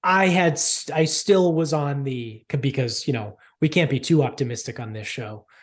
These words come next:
Um, I still had the pessimistic look, uh, the outlook of, "Ah, he can't, it's Sunday, it's the fourth day walking in a row. Don't expect anything wild," you know, at, at, at best. I think when I had texted you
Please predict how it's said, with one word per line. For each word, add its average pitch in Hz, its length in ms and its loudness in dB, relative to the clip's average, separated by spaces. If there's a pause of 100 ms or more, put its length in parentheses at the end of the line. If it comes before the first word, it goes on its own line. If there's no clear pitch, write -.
(300)
Um, 117 480 -8 (420)
I 185 140 0
still 180 200 2
had 165 180 4
the 147 60 2
pessimistic 156 680 0
look, 143 380 -4 (100)
uh, 131 420 -4
the 143 140 0
outlook 139 600 -2
of, 131 520 -2 (420)
"Ah, 170 360 4
he 156 200 4
can't, 151 480 0
it's 160 360 -2
Sunday, 147 580 2
it's 143 160 -2
the 156 80 -4
fourth 151 320 0
day 151 140 0
walking 139 340 -2
in 131 60 -6
a 131 80 -8
row. 127 460 -4 (460)
Don't 156 200 4
expect 151 340 0
anything 135 380 0
wild," 127 640 -6 (500)
you 143 80 4
know, 131 140 2
at, 135 200 0
at, 151 220 -2
at 151 260 -2
best. 151 420 0 (100)
I 170 80 2
think 202 180 4
when 196 100 6
I 175 120 6 (100)
had 143 180 -2
texted 165 440 -4
you 147 500 0